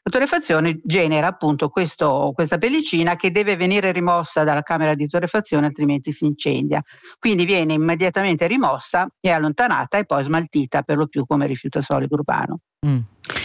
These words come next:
Speaker 1: Noi invece abbiamo vi-, individuato in questa pellicina la presenza di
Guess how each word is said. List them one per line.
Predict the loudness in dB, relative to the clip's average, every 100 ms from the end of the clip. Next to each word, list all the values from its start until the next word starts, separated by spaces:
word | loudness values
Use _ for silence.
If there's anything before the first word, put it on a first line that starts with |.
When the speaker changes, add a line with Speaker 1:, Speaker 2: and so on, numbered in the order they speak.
| -10 -12 -4
Speaker 1:
Noi | 2 2 2 0 0 0
invece | 2 0 0 0
abbiamo | 2 2 2 2
vi-, | 0 0 2
individuato | 2 2 0 0 2 2 0 -2 0
in | 0
questa | 0 -2 -2
pellicina | -2 0 0 0 0 2
la | 2
presenza | 0 0 0 0 0 -2 -2
di | -2 -4